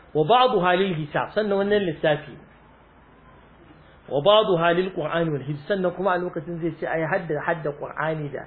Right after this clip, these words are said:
da, da, da muraja'a, hadda shi zai, da a lokaci ɗaya. Kaga wannan shi ne ake ce mishi kwasan karan mahaukaciya kenan da Hausa.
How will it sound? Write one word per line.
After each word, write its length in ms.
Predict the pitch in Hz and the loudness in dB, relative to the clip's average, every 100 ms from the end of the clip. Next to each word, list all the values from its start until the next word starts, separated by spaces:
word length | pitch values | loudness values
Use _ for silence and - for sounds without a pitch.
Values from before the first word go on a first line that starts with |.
| - - - | -16 -18 -6
da, 100 | 139 135 | -6 -4
da, 60 | 123 | -6
da 80 | 123 | -6
muraja'a, 600 | 131 151 160 151 165 135 135 156 147 | -2 0 2 0 -4 -4 -6 -6 -4
hadda 240 | 156 135 | -4 -6
shi 140 | - 123 135 | -10 -16 -14
zai, 100 | 117 - - | -14 -14 -2
da 80 | 220 | 0
a 140 | 196 | 2
lokaci 400 | 170 165 147 - | -2 -4 -8 -10
ɗaya. 200 | - - - - - - - - - - - - - - - | -18 -18 -18 -20 -20 -20 -20 -20 -20 -20 -20 -20 -20 -20 -10
Kaga 300 | 156 170 170 | -2 0 2
wannan 240 | 190 175 | 0 0
shi 100 | 139 160 | -4 -4
ne 60 | |
ake 140 | 151 143 | -4 -4
ce 60 | 156 | -8
mishi 260 | 151 143 135 - - | -8 -8 -14 -18 -10
kwasan 380 | - 160 160 151 | -4 -4 -4 -6
karan 180 | 156 151 | -4 -2
mahaukaciya 720 | 151 147 147 151 143 120 120 - | -2 -2 -4 -6 -6 -8 -8 -8
kenan 300 | 120 123 123 | -12 -10 -8
da 80 | 113 | -10
Hausa. 380 | 120 - 107 | -10 -12 -16